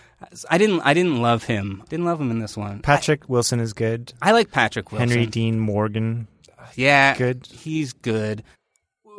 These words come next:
Speaker 1: I don't love all of the most, uh, obvious music choices for all of them. I do like the Bob Dylan stringing the movie together 'cause I think it tells, like, a little bit of a story.
Speaker 2: Yeah.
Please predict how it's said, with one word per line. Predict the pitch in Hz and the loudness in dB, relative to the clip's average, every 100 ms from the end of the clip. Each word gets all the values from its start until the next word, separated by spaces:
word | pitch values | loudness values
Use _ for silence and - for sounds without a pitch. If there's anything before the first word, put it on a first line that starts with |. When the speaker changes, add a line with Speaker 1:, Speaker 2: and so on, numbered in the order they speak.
| - - - | -20 -6 0
Speaker 1:
I | 180 | 4
don't | 185 214 208 | 4 4 4
love | 160 156 151 139 | 6 8 6 2
all | 127 139 151 151 | 4 6 8 6
of | 143 113 | 4 2
the | 135 131 131 127 120 - - - | 4 6 6 4 0 -6 -12 -2
most, | 127 127 127 123 - 127 | 4 6 6 2 0 4
uh, | 117 117 113 110 - - | 6 6 4 2 -2 4
obvious | 120 113 120 113 | 4 4 2 2
music | 120 120 127 - | 0 0 -2 0
choices | 135 127 - 123 - | 2 2 0 -2 -2
for | 131 | -2
all | 104 123 | 4 6
of | 135 | 6
them. | 139 - | 2 2
I | 147 | 2
do | 135 220 | 2 2
like | 220 208 - _ | 4 4 2 _
the | - - 143 | -20 0 0
Bob | 110 127 135 120 | 4 4 4 4
Dylan | 127 123 120 | 2 2 0
stringing | - - 123 120 117 113 113 | -4 -2 0 2 0 0 0
the | 110 | 0
movie | 113 117 120 | 0 0 -2
together | 113 110 110 117 | -4 -2 0 0
'cause | - 170 | 0 0
I | 202 | 0
think | 220 | -2
it | 226 | 0
tells, | 175 170 156 | 4 4 2
like, | 143 | 0
a | |
little | 131 147 | 0 0
bit | 123 127 | 0 0
of | 117 | -2
a | |
story. | - - 143 110 - | -4 0 2 0 0
Speaker 2:
Yeah. | 110 101 | 2 2